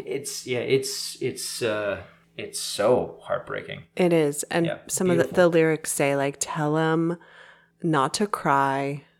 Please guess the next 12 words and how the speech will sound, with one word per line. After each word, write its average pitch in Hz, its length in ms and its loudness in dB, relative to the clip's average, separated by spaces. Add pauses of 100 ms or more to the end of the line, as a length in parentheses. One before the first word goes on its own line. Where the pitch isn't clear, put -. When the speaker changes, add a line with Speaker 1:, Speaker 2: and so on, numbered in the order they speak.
(340)
Speaker 2:
Heaven 175 420 0
is 147 360 -2
wherever 139 340 0
I 123 140 -2
fall." - 600 -2 (240)
So - 140 -4
basically, 151 840 0 (120)
I'm 156 100 -2
gonna 151 160 -2
fall 143 300 0
in 135 160 -4
battle 117 520 2